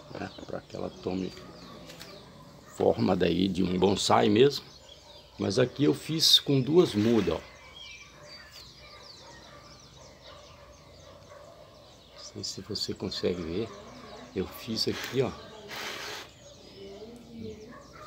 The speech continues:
Vou tirar esse galinho aqui, que daí você consegue ver, ó. Eu fiz,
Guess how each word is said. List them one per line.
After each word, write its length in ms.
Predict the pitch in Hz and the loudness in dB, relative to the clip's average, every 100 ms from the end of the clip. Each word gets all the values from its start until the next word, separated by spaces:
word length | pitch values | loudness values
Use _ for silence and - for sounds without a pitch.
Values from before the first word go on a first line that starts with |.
| 214 - - - - - - - - - - - - | -16 -18 -18 -20 -20 -18 -18 -18 -18 -18 -20 -16 -10
Vou 100 | 101 - | -8 -4
tirar 360 | - 95 92 | -2 0 0
esse 200 | 98 - - | -2 -6 -6
galinho 360 | 95 - 90 - | -6 -4 -4 -4
aqui, 240 | - - | -8 -10
que 160 | - - | -10 -6
daí 120 | 95 | -6
você 240 | 98 - | -6 -8
consegue 340 | 95 107 117 101 | -10 -6 -6 -4
ver, 120 | 98 | -2
ó. 140 | 95 - - - - - - - - - - - - | -2 -2 -10 -12 -12 -14 -16 -16 -14 -14 -14 -12 -2
Eu 120 | 104 | -2
fiz, 720 | - - - 104 123 135 - | -2 -10 -4 2 4 4 2